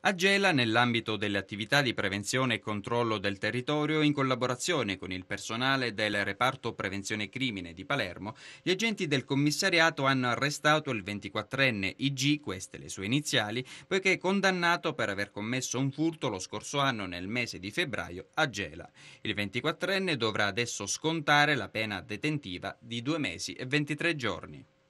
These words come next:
Sono stati invece denunciati, sempre dagli agenti del commissariato gelese, un quarantanovenne nato in Germania ma residente a Gela, A S le sue iniziali, e G E di ventisette anni, nativo di Gela ma residente nel nord Italia.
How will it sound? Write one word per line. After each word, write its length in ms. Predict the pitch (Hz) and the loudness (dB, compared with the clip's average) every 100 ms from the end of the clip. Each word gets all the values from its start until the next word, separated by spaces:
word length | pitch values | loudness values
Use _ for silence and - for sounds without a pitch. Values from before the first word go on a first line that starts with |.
| _ - - | _ -16 -4
Sono 240 | 220 190 | -2 0
stati 300 | - 156 131 | 2 0 2
invece 500 | 123 117 127 123 98 | 0 2 0 0 -2
denunciati, 720 | 110 127 135 151 156 156 139 | 0 2 2 4 4 4 -4
sempre 500 | 113 104 98 - 92 | -6 -4 -6 -6 -10
dagli 220 | 85 87 | -10 -10
agenti 460 | 90 92 143 131 87 | -6 2 2 2 -4
del 120 | 80 | -12
commissariato 680 | 85 85 90 107 123 113 101 | -12 -10 -6 0 0 0 -2
gelese, 560 | 95 143 117 90 - 110 - - | -2 -2 -2 -6 -8 -8 -12 -4
un 160 | 175 165 | -2 2
quarantanovenne 880 | 165 165 151 160 160 165 165 160 | 4 4 2 0 2 2 2 2
nato 320 | 120 110 104 101 | 4 2 2 -2
in 100 | 98 | -4
Germania 640 | 101 101 135 139 98 80 | -4 2 4 4 2 -6
ma 100 | 76 | -12
residente 600 | 85 - 98 110 101 117 | -12 -10 -4 -2 0 0
a 80 | 127 | 2
Gela, 500 | 123 120 120 127 98 | 4 4 6 4 4
A 240 | 101 110 | 2 2
S 180 | 107 - | -2 -6
le 100 | 90 | -6
sue 220 | 87 107 101 | -4 -4 0
iniziali, 640 | 117 147 - 85 87 95 - - | 0 -2 -4 -6 -8 -12 -12 -2
e 140 | 139 | 0
G 180 | 135 185 | 2 6
E 180 | 127 - | 6 4
di 120 | 127 | -2
ventisette 680 | 123 135 143 143 135 - 156 | 0 0 0 -2 -2 0 0
anni, 340 | 110 87 95 110 | 0 -4 -6 -2
nativo 460 | 139 143 160 113 | -2 0 0 0
di 160 | 120 165 | -4 -4
Gela 420 | 117 104 104 113 | 0 2 2 0
ma 220 | 107 95 | -2 -4
residente 600 | 110 143 165 113 98 123 | -2 -2 -2 -2 -4 -2
nel 180 | 131 139 | 0 2
nord 220 | 147 139 | 2 0
Italia. 540 | 151 117 151 151 143 | -2 -4 -8 -10 -16